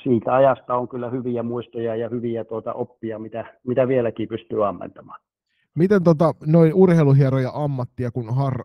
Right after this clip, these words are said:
Speaker 2: harjoitat muuten, niin kuinka paljon sanot, että, että se on tuonut sulle sellaista, niinku, lisäarvoa tohon tekemiseen siellä to-, siellä huoltojoukoissa?
Speaker 1: No kyllähän se on, niinku,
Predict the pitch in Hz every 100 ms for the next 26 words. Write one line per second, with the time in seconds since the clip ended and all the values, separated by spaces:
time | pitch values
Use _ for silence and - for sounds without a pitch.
0 | _ 87 123 151 139 117 113 110 - 147
1 | 175 139 127 113 107 104 _ - 175 151
2 | - 147 147 139 117 107 120 113 107 107
3 | - 107 - - _ _ _ _ 113 117
4 | 139 127 143 135 127 113 123 123 131 120
5 | - 120 120 117 117 _ _ _ 139 180
6 | 185 156 110 120 113 107 104 110 113 120
7 | 113 110 104 101 104 110 107 - 120 -
8 | 104 113 110 123 113 104 101 95 - 90
9 | - - _ _ _ _ _ - - 131
10 | 127 127 127 127 123 120 120 113 117 110